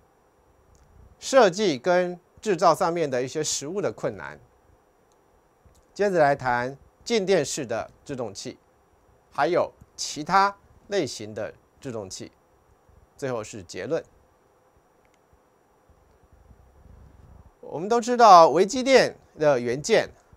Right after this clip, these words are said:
，mems的元件，它有两大类，一个叫做感测器，sensor，一个叫做制动器，actuator。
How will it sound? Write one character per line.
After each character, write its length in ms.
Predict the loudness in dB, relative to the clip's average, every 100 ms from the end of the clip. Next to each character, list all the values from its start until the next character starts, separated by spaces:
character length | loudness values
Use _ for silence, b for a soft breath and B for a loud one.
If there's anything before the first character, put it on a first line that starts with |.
| _ -2
，mems 500 | 2 2 0 -6 -6
的 140 | -4
元 220 | -4 -6
件， 280 | -2 -2 -2 -6 _ _ _
它 120 | -2
有 220 | 0 -2 -8 -8
两 240 | -6 -6 -2
大 220 | 0 0
类， 200 | -4 -10 _ _ _ _ _ _ _ _ _
一 100 | -4
个 100 | 0
叫 160 | 4 4
做 320 | 6 4 2 -2 _
感 180 | -6 -6
测 220 | -4 -4
器， 300 | -4 -8 -12 -16 _ _ _ _ _
sensor， 480 | -4 -2 -2 -4 -8 _ _ _ _ _ _ _ _ -8
一 100 | 0
个 120 | 2
叫 160 | 4 4
做 280 | 4 2 0 -4
制 180 | 0
动 240 | 2 0 -2
器， 300 | -8 -10 -14 _ _ _ _ _
actuator。 680 | -2 -2 -2 -6 -8 -12